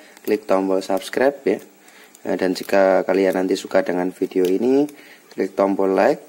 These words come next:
eh, dan jika kalian ingin teman kalian tahu tentang video ini, jangan lupa klik tombol share-nya, dulur ya. Dan jangan lupa, eh, ikuti terus giveaway dari kami. Nanti di seribu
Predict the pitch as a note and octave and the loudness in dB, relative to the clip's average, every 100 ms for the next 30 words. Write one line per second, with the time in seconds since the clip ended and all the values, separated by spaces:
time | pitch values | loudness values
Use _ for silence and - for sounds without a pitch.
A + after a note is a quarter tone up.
0 | - - G2 F#2+ - F#2 F#2+ F#2+ - G2 | -6 -2 0 0 -2 -4 -4 -6 -2 0
1 | F#2 F#2 - - _ - G2 G2 G2+ G#2 | 0 -2 -6 -14 _ -4 0 0 0 0
2 | G2+ G2+ A#2+ B2+ C3 D3 E3 C3 - - | -2 0 -2 0 0 2 2 -2 -4 -18
3 | - - - B2+ B2+ B2+ A#2+ A#2+ A#2+ A#2 | -20 -10 -4 -2 0 -2 -2 -4 -4 -2
4 | A#2 A#2 A#2+ C3+ B2+ F#2+ G2 F#2+ F#2+ F#2+ | 0 0 0 -2 -4 -4 -6 -4 -4 -4
5 | F#2+ F#2+ - F2+ E2+ E2+ - G2+ A#2+ A#2 | -6 -10 -8 -8 -6 -6 -2 0 0 0
6 | A2 A2 F2+ G2 - - - - - - | 0 0 0 -2 -4 -10 -12 -16 -16 -16
7 | - - - - - - - - - - | -16 -20 -20 -20 -20 -20 -20 -18 -18 0
8 | G#2+ G2+ G2+ G#2 G2+ F#2+ - C#3 D#3+ E3+ | 2 2 2 2 0 0 0 2 2 -2
9 | - - - - G#2+ G#2 G2+ F#2+ G2 G2+ | -6 -20 -14 0 2 4 4 2 -2 -2
10 | G#2+ G#2+ G#2+ C#3 C#3+ - G#2 - G#2 G#2+ | -2 0 2 2 2 -4 -4 0 2 2
11 | F#2+ F#2+ F#2 F#2 B2 D3+ - G2+ G2 G2 | 0 0 0 0 0 0 0 -2 0 -2
12 | F#2+ F#2+ F2 G2 F2 E2+ - F#2 F2+ E2+ | 0 -2 0 -2 -4 -6 -4 0 0 0